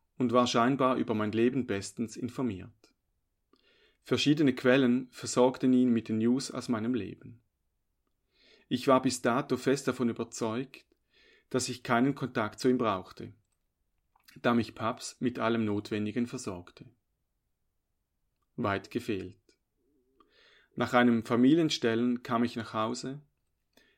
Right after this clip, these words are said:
recherchierte seine Telefonnummer und rief ihn gleich an. Plötzlich war er da und erschien wie aus dem Nichts. Hoffnungsvoll vereinbarte ich ein Treffen,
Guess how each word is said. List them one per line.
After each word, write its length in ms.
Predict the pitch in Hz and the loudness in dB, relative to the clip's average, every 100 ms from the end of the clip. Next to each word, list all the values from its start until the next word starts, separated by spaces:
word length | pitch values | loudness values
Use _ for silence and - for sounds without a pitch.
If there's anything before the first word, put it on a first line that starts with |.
| _ | _
recherchierte 540 | 131 - 117 135 143 | -2 0 2 4 4
seine 300 | 117 123 117 | 2 0 0
Telefonnummer 880 | 117 113 110 123 135 131 131 135 147 _ _ _ | 0 -2 2 2 4 2 0 -2 -8 _ _ _
und 160 | 131 117 | -2 0
rief 220 | 117 107 | 0 0
ihn 120 | 123 | 0
gleich 360 | 120 113 120 - | 2 0 -2 -8
an. 280 | 95 98 104 _ _ _ _ _ _ _ _ _ _ _ _ _ _ _ - | -12 -14 -18 _ _ _ _ _ _ _ _ _ _ _ _ _ _ _ 0
Plötzlich 480 | 127 135 - 135 | 4 4 0 -2
war 180 | 127 120 | 2 2
er 60 | 127 | 2
da 420 | 117 98 95 - _ _ _ | 0 -2 -8 -16 _ _ _
und 140 | 131 120 | -2 0
erschien 480 | 110 117 110 120 - | -2 -4 -4 -4 -4
wie 140 | 120 | -2
aus 180 | 104 - | -2 -4
dem 180 | 131 117 | -4 -4
Nichts. 540 | 90 - _ - - _ _ _ _ _ _ _ _ _ _ _ _ _ _ _ _ _ _ _ _ _ _ _ _ _ _ _ | -6 -16 _ -20 -20 _ _ _ _ _ _ _ _ _ _ _ _ _ _ _ _ _ _ _ _ _ _ _ _ _ _ _
Hoffnungsvoll 800 | 135 147 170 156 - 120 123 123 | 0 2 0 0 0 2 2 0
vereinbarte 720 | - 127 120 135 123 113 120 123 | -4 0 2 2 2 2 0 -4
ich 140 | 120 | -4
ein 140 | 110 | -8
Treffen, 520 | - 113 117 - 131 | -6 -8 -8 -12 -14